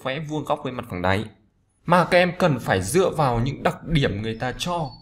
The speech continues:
về chiều cao, về hình chiếu vuông góc của các đỉnh để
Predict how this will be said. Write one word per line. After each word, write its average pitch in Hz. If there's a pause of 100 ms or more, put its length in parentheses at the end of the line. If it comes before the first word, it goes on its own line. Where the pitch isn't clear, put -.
(160)
về 135
chiều 147
cao, 160 (100)
về 98
hình 101
chiếu 104
vuông 135
góc 175 (140)
của -
các 117
đỉnh 113 (340)
để -